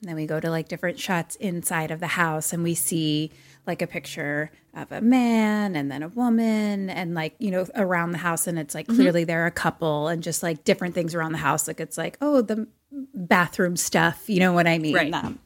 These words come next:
Speaker 2: Yes.
Speaker 1: so then at the, uh, front door, we're, like, inside the house, and we see, like, two women walk up to the door.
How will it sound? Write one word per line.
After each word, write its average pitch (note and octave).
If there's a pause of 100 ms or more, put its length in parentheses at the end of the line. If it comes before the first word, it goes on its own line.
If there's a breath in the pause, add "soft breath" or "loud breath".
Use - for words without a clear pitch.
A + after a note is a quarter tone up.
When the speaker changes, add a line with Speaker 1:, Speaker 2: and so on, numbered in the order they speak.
(140)
Speaker 2:
Yes. - (160)
Speaker 1:
so F#3 (460 loud breath)
then G3
at F#3 (120)
the, F3+
uh, D#3 (440)
front G3+
door, F3
we're, F3+
like, F#3
inside G#3
the A#3+
house, D4
and F3
we F3
see, F3
like, D#3+
two G3
women E3+
walk D#3
up D#3
to -
the D#3
door. D#3